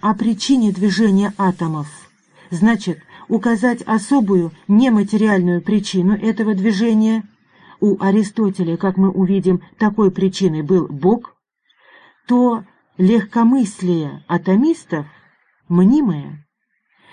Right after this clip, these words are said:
Движение присуще атомам от природы, оно вечно. Страница сто восемьдесят пятая. Левкип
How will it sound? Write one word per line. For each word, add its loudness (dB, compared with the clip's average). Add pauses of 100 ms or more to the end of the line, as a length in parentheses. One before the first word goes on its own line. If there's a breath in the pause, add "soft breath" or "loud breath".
(140 soft breath)
Движение 2
присуще 0
атомам 2
от 0
природы, 0 (280)
оно 2
вечно. -4 (840)
Страница -4
сто -6
восемьдесят -2
пятая. -6 (880 soft breath)
Левкип 0